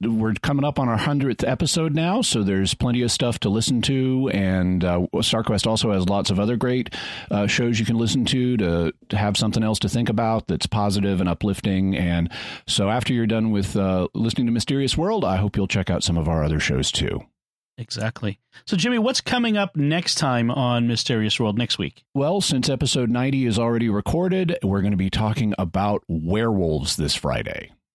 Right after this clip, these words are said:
Speaker 2: Nice. Uh, there's another, uh, disease that we don't wanna spread, that we keep through, we keep our social distance. <laughs>
Speaker 1: Fortunately, we're not having a werewolf pandemic.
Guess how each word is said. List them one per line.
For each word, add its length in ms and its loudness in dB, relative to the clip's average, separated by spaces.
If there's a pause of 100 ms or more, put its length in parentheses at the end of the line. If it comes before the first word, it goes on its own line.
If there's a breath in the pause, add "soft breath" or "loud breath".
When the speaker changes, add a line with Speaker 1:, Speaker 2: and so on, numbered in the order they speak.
(100)
Speaker 2:
Nice. 640 -2
Uh, 100 0
there's 260 0
another, 400 0
uh, 320 0
disease 640 0
that 100 0
we 80 0
don't 300 0
wanna 180 0
spread, 440 0 (260 loud breath)
that 60 0
we 100 0
keep 260 -2
through, 240 0 (220 loud breath)
we 180 0
keep 220 0
our 100 2
social 320 0
distance. 500 -2
<laughs> 420 0
Speaker 1:
Fortunately, 880 0
we're 160 0
not 220 2
having 280 0
a 80 2
werewolf 460 0
pandemic. 560 -2